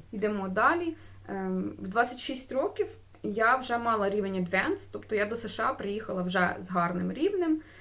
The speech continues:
е, але я була такою голодною на емоції і на новий досвід. І оце моє пожити за кордоном в англомовній країні, м, оця моя пристрасть, е, розвивати цю частину себе, яка хоче конектитись зі світом,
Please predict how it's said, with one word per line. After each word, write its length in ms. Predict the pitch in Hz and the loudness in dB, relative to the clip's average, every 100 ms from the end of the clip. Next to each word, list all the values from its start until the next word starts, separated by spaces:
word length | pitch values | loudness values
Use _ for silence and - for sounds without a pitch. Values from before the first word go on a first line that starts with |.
| - - | -20 -8
е, 200 | 196 185 | -4 2
але 180 | - 202 | 4 6
я 180 | 202 226 | 6 2
була 240 | 220 214 | 2 -2
такою 420 | 208 - 269 294 | -4 -2 0 2
голодною 560 | 214 247 240 233 220 202 | 2 4 4 4 4 4
на 200 | 214 202 | 6 6
емоції 760 | 185 190 254 - 226 196 - | 6 6 6 4 0 -2 0
і 20 | 202 | 0
на 120 | 190 | 2
новий 300 | 190 185 208 | 2 2 2
досвід. 560 | 170 175 180 - 165 - | 2 2 2 -2 -6 0
І 80 | 190 | 0
оце 340 | 196 214 185 | 2 4 4
моє 280 | 202 196 185 | 4 4 2
пожити 460 | 190 247 254 254 | 2 2 2 2
за 120 | 220 220 | 0 0
кордоном 480 | 226 208 233 240 | 0 2 2 2
в 60 | 214 | 0
англомовній 520 | 214 220 214 220 220 | 0 0 0 0 0
країні, 680 | 214 190 196 277 381 302 - - - - - | -2 0 2 4 4 4 0 -10 -18 -14 -4
м, 160 | 202 - - | -4 -4 -8
оця 240 | 190 226 | 0 2
моя 200 | 226 220 | 4 4
пристрасть, 960 | 208 226 226 277 - 220 208 202 - - | 4 6 6 6 0 4 4 2 -12 -2
е, 120 | 170 190 | 2 6
розвивати 640 | 214 190 220 214 214 208 | 6 6 6 8 6 4
цю 160 | 180 180 | -4 -4
частину 420 | 190 - 208 196 | -2 4 4 4
себе, 400 | 190 180 190 190 | 0 4 6 6
яка 200 | 185 190 | 4 0
хоче 280 | 185 180 190 | -4 -4 -2
конектитись 640 | 196 196 196 196 185 196 | 0 2 2 0 0 0
зі 120 | 175 | 0
світом, 500 | 185 208 381 262 185 | -2 0 2 4 2